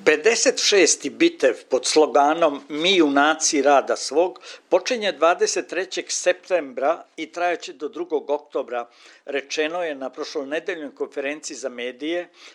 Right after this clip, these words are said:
na kojoj je i predstavljen program festivala sa svim pratećim aktivnostima. U okviru glavnog programa selekciju čine devet predstava iz Srbije, Nemačke, Belgije, Meksika, Francuske,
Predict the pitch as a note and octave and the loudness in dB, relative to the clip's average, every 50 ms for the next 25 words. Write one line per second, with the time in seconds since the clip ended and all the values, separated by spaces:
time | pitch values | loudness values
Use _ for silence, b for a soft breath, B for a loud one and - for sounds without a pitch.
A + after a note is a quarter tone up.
0 | B - C3+ C3 - - F3+ F3+ F#3 F#3+ F#3+ F#3 F3+ F3+ F#3 F3 D#3+ - - - | B -12 -12 -12 -8 0 2 2 4 4 2 0 -2 0 0 0 0 -2 -4 -8
1 | E3 D#3+ - _ - D#3 E3 D#3+ - - - - E3+ D#3+ E3 E3 D#3 D3 - - | -12 -12 -10 _ -4 -4 -4 -4 -6 -10 -6 -6 -6 -4 -4 -6 -8 -10 -12 -6
2 | C#3 D3 D3 D#3 D#3 D#3+ D#3 C3+ A#2+ - A#2+ - - C#3 B2 C#3 D3 D#3 E3 D3+ | -2 0 0 0 0 -2 -8 -10 -10 -12 -14 -12 -12 -6 0 0 2 2 2 -2
3 | C3+ - - C#3 - - - E3+ F#3+ F3+ D#3+ _ D3 D3 - - E3 - - - | -4 -8 -10 -10 -8 -8 -8 -8 -8 -10 -8 _ -2 -2 -2 -4 -8 -12 -12 -14
4 | D3 C3+ - _ _ C#3+ B2+ - - C3 A#2+ G#2 F#2+ G2 - - _ - - - | -14 -14 -16 _ _ -14 -14 -12 -10 -10 -12 -10 -12 -18 -20 -20 _ -20 -20 -20
5 | - _ _ B B B B B B B B B B - F3+ F3 E3+ E3 - F3+ | -20 _ _ B B B B B B B B B B -2 0 0 0 2 0 -2
6 | G3 - - G#3+ F#3+ F3+ E3 C3 E3+ F3 G3 G#3 G3+ G3 F#3+ - _ - D3+ C#3+ | -4 -2 -2 -2 0 0 0 0 0 0 0 0 -2 -4 -8 -10 _ 0 2 2
7 | C#3 C3+ - C#3+ C3 B2+ D3+ E3 - - - - - D#3 D#3 E3 - - F#3+ F3 | 2 0 0 -4 -4 -2 -2 -4 -4 -6 -8 -4 -4 -4 -4 -4 -8 -8 -8 -8
8 | - - - F#3 F3+ F3 D3+ A#2+ C3 E3 F#3 F#3+ E3+ - _ - - D3+ D3 D3+ | -8 -8 -10 -10 -8 -10 -10 -2 0 0 0 0 -4 -8 _ -6 -4 -4 -4 -4
9 | - - - E3+ D#3+ D3 D3+ C#3+ C#3+ B B B B B B _ - D3 C3 - | -6 -10 -6 -4 -4 -2 -2 -4 -6 B B B B B B _ -8 -6 -6 -8
10 | - _ - - - - - C#3+ B2+ A#2 D3 D#3 F3 F#3 F3+ - _ _ C#3 C3+ | -12 _ -14 -10 -8 -8 -8 -8 -8 -8 -6 -6 -6 -6 -8 -12 _ _ -10 -6
11 | C#3 C#3 D3 D#3+ D#3 - - - - F3+ E3+ E3 b b b b b - G#2+ - | -4 -2 -2 -2 -4 -4 -8 -8 -6 -6 -6 -8 b b b b b -20 0 4
12 | D#3 D3 D3+ D3+ D3 D#3+ E3 E3+ E3 D#3+ D#3+ _ _ - C3 B2+ D3 D#3 - - | 4 4 4 2 -2 -4 -4 -4 -4 -4 -6 _ _ -20 -6 -4 -4 -2 -2 -4
13 | - E3+ - - - E3 C#3+ - _ _ _ _ - - D3+ D#3 D#3 - - D3 | -8 -10 -12 -8 -8 -8 -8 -8 _ _ _ _ -4 -2 -2 -2 -2 -4 -10 -12
14 | - - - F3 C#3+ A2 | -12 -12 -8 -8 -8 -8